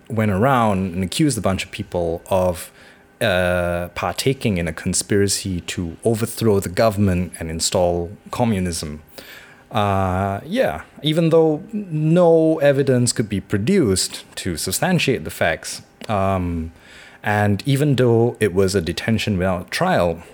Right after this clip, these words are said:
somehow this happened. This black mark, uh, remains with us,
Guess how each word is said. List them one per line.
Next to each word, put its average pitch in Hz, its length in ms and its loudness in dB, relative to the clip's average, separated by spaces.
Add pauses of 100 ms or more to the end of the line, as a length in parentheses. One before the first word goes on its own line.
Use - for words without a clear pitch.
(400)
somehow 135 420 0
this 135 200 0
happened. - 440 -4
This 104 240 0
black 104 460 -2
mark, 107 540 0 (100)
uh, 87 400 -2 (160)
remains 117 420 2
with 90 160 -2
us, 82 400 -2